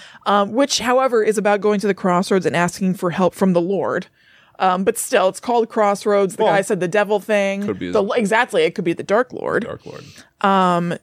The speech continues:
Speaker 1: it, it got, all got mixed up into
Speaker 2: Uh-huh.
Speaker 1: being this story.
Speaker 2: That's great.
Speaker 1: And it's also probably influenced by the fact that blues is the devil's music. So this guy's already got kind of, like, a satanic bent to him.
Speaker 2: Didn't Britney Spears have a movie called Crossroads?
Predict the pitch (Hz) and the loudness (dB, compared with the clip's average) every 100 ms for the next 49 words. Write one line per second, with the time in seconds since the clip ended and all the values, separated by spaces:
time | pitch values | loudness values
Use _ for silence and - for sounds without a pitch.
0 | _ _ _ - 233 - 208 226 208 190 | _ _ _ -4 -2 0 0 0 0 0
1 | 226 226 190 190 180 - 180 156 170 165 | 0 0 0 -4 -4 -4 -2 -2 -4 -4
2 | 202 180 160 160 151 160 - 143 117 60 | -2 -2 -4 -8 -6 -8 -6 -6 -4 -4
3 | - 196 131 - - - 220 214 190 - | -6 -6 -6 -6 -8 -2 0 2 0 0
4 | 208 220 - 196 185 185 180 175 185 175 | 0 0 0 0 0 0 -2 -2 -2 -2
5 | 165 - 170 185 170 165 180 160 165 190 | -4 -6 -2 0 0 0 0 0 -2 -2
6 | 175 160 151 _ - - 180 196 185 180 | 0 2 0 _ -20 -14 -2 0 2 0
7 | 160 165 170 180 151 160 202 160 147 - | -2 -4 0 0 -2 -8 -8 -8 -10 -8
8 | 196 180 180 196 185 190 185 170 170 180 | -4 -4 0 2 4 2 0 -2 0 0
9 | 175 - 175 156 160 151 156 - 151 202 | 0 -4 -6 -4 -4 -4 -4 -6 -6 -4
10 | 180 165 165 156 156 - 147 139 85 139 | -4 -6 -4 -4 -4 -8 -8 -8 -12 -10
11 | - 151 254 165 170 156 139 107 110 120 | 0 2 2 0 2 2 0 -2 -2 0
12 | 104 95 87 113 - 120 117 131 127 - | -2 -4 -8 -10 -2 -2 -2 -4 -4 -4
13 | 143 151 - | -4 -4 -10